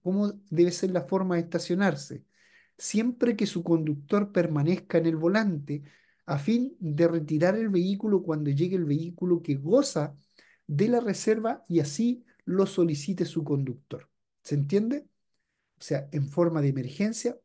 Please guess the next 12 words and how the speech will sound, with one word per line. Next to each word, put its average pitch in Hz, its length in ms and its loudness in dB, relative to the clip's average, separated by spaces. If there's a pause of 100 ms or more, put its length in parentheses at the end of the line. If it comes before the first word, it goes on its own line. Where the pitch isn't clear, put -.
(120)
puedo 196 240 4
utilizarlo, 214 720 0 (260)
pero 160 180 2
no 147 180 2
tengo 180 300 0
que 190 340 -2 (180)
bajarme 170 600 -2
del 160 220 2
vehículo. 143 580 -2 (3500)
Vamos 123 400 -8
a 135 60 -4
la, 139 280 -4